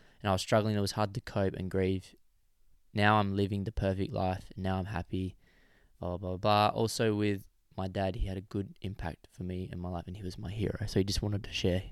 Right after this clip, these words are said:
his experience and say now that he's doing well, which is good. I like to hear s-, that sort of, sort of story. Like, obviously, it's really up-,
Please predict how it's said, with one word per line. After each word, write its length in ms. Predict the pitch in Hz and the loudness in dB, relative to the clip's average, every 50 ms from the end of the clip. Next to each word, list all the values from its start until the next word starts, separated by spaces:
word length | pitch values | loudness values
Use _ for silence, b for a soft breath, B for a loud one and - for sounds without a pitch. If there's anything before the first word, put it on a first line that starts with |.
| - b b b b b b b b | -16 b b b b b b b b
his 200 | b - 104 92 | b -10 -8 -8
experience 560 | 101 - - - - 101 95 90 90 - - - | -8 -10 -10 -4 -2 0 0 0 0 -2 -4 -4
and 120 | 95 90 | -4 -4
say 340 | - - 98 95 95 98 - b b b b b b b | -2 0 0 0 0 -2 -4 b b b b b b b
now 140 | 104 98 95 | -8 -6 -6
that 140 | 95 98 - | -6 -6 -8
he's 180 | - 95 - - - - - - - | -8 -10 -12 -12 -18 -20 -18 -14 -10
doing 240 | - 95 87 85 85 | -8 -8 -8 -6 -4
well, 260 | 90 80 71 98 - - | -2 -2 -2 -4 -2 0
which 200 | 123 117 - - | 0 0 2 2
is 80 | - | 2
good. 280 | - 247 233 175 - - - | 8 10 8 8 8 6 6
I 120 | - 120 | 8 10
like 220 | 127 135 135 - | 10 10 8 8
to 100 | - 127 | 6 4
hear 360 | 117 123 120 120 117 113 - - - - - - - - - - - - - - - - - | 6 6 8 8 8 6 4 0 -6 -10 -14 -16 -18 -20 -20 -20 -20 -20 -20 -20 -20 -12 -8
s-, 200 | - - - - - - - | -8 -8 -8 -8 -12 -10 -2
that 260 | - - - - 123 | 2 2 4 4 4
sort 200 | - - 110 107 | 4 6 6 6
of, 80 | 101 | 6
sort 140 | - - 104 | 6 4 4
of 60 | 101 | 4
story. 240 | 101 - 110 107 110 110 | 6 6 6 8 8 8
Like, 180 | 107 107 - - | 6 4 2 4
obviously, 420 | - 113 110 110 - - 117 110 107 | 2 4 4 4 4 6 4 4 4
it's 160 | 107 - - | 4 0 2
really 220 | 110 113 107 107 | 4 4 6 6
up-, 120 | 101 - | 4 4